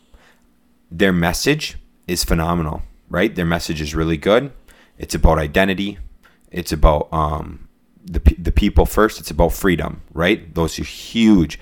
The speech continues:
Personal identity, freedom, um, people first, right? Massive. Such, such a good thing to run on. I watch what they've done over the last six years.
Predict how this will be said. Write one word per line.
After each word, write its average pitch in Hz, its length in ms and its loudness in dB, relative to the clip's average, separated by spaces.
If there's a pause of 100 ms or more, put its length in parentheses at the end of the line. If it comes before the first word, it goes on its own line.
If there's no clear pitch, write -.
(240)
Personal 104 320 6
identity, 101 600 0 (240)
freedom, 90 720 2 (280)
um, 82 520 -2 (120)
people 101 300 6
first, - 400 -4
right? 87 280 0
Massive. 87 640 -2
Such, - 500 2
such - 260 2
a 87 60 -4
good 80 240 0
thing 80 200 -2
to - 120 -2
run 78 200 2
on. 76 220 -8 (680)
I 90 140 -2
watch 82 320 4
what 92 120 0
they've 87 220 -2
done 82 200 -2
over 92 180 0
the 80 140 0
last 82 460 -4 (180)
six - 520 -4
years. 92 420 -2